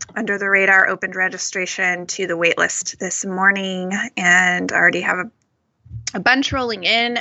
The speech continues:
and, um, I am gonna cut it off at a certain number. So it may, I'm, I'm suspecting there'll still be a few spots by the time this airs, but it starts in January. I would love to have you. And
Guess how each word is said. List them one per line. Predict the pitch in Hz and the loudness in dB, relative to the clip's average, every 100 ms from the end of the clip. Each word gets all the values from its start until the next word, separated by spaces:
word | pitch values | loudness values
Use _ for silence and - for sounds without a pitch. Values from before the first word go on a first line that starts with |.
| - | 0
and, | 190 180 175 | 2 2 0
um, | 170 170 180 - _ _ _ _ _ _ _ _ | -2 -4 -8 -14 _ _ _ _ _ _ _ _
I | 185 180 | -2 0
am | 175 180 | -2 -4
gonna | 180 175 | -10 -8
cut | - | -6
it | 185 | -2
off | 180 - | -2 -2
at | 175 | -8
a | |
certain | - 190 - | -4 -6 -4
number. | 180 180 180 | -4 0 0
So | 180 185 | 0 0
it | 180 202 | 0 2
may, | 220 214 | 4 4
I'm, | - 196 - | 2 0 0
I'm | 262 | -2
suspecting | 269 320 - - 190 | 0 0 -2 -2 -6
there'll | 175 175 | -8 -8
still | - 185 | -8 -8
be | 170 | -8
a | - | -8
few | - | -8
spots | - - - - | -6 -2 -2 -2
by | - - - | -4 -4 -4
the | - | -8
time | - 190 | -10 -10
this | 185 - | -8 -2
airs, | 180 156 - | 0 2 0
but | - 151 - _ _ - - _ _ _ _ _ - | 0 -2 -4 _ _ -20 -20 _ _ _ _ _ -8
it | 202 | -6
starts | - 208 202 - | 2 4 4 -2
in | 202 190 | -6 -4
January. | 196 190 190 185 180 180 - | -2 0 4 6 6 4 0
I | 185 | -2
would | 180 175 - | -4 -8 -8
love | 190 185 175 | 0 2 2
to | 180 | -2
have | - 175 180 | -4 -2 -2
you. | 175 175 180 - - - | -2 -2 -6 -16 -16 -12
And | 190 180 180 180 180 185 180 - | -6 -4 -4 -4 -4 -4 -4 -6